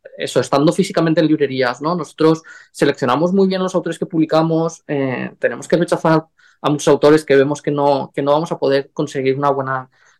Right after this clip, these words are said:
campaña de promoción, muchas veces por calidad o por otras cosas, ¿no? Pero, eh, lo que hacemos es seleccionar muy bien los autores que publicamos, editar muy bien, llevarlos físicamente a librerías para que estén en librerías.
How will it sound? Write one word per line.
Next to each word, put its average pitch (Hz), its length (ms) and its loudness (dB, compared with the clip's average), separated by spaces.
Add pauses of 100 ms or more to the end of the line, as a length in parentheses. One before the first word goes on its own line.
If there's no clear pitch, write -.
campaña 139 360 0
de 135 80 0
promoción, 127 640 0 (240)
muchas 117 240 -8
veces 117 160 -4
por - 120 -2
calidad 156 640 2
o 127 560 0
por 127 140 -4
otras 127 240 -6
cosas, - 300 -14
¿no? 196 200 -2 (400)
Pero, 139 480 4 (260)
eh, 135 680 -8 (400)
lo 160 140 4
que 151 60 -2
hacemos 185 280 0
es 147 100 0
seleccionar 139 420 0
muy 190 120 2
bien 196 80 4
los 185 120 -2
autores 165 220 -2
que 156 80 -4
publicamos, 170 680 0 (680)
editar 139 340 2
muy 190 140 4
bien, 214 400 2 (140)
llevarlos 147 480 0
físicamente 196 520 -2
a 185 40 0
librerías 180 420 -2
para 165 160 0
que 160 80 -10
estén 165 200 -4
en 160 80 0
librerías. 156 720 0